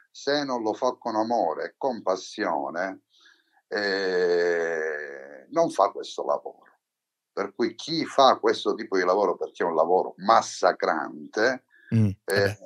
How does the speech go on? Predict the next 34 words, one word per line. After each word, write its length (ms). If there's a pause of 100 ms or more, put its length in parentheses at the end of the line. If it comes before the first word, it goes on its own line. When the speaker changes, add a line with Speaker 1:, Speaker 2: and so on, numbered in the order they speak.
Speaker 1:
abbia 420
una 120
marcia 400
in 160
più 260
perché 400
è 40
innamorato 680
del 120
lavoro 320
stesso. 680 (1000)
Speaker 2:
Guarda, 420
mi 180
hai, 440
mi 160
hai, 500
ehm, 760
fatto 420
pensare 460
a 40
quest'altra 840
domanda, 580
dato 220
che 100
hai 40
parlato 400
di 200
passione, 720
lavoro, 500
chi 240
vuole 240
fare 220
questo 260
lavoro, 520